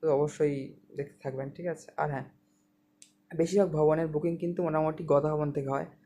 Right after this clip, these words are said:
আর গৌরনীতা ধর্মশালার বুকিং চৈতন্য ভবন থেকে হয়,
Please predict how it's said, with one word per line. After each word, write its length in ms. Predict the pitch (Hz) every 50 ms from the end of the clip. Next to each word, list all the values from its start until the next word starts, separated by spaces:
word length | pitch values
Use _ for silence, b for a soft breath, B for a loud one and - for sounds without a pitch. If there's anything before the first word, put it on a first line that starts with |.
| b b b b b _
আর 300 | - 135 131 131 131 135 139
গৌরনীতা 480 | 139 147 151 151 160 165 165 165 175 175
ধর্মশালার 420 | 160 160 156 156 156 - 165 160 156
বুকিং 240 | 156 156 160 160 151
চৈতন্য 380 | - 151 147 143 147 151 156 156
ভবন 240 | 156 147 147 147
থেকে 200 | 147 - 147 147
হয়, 200 | 143 143 156 185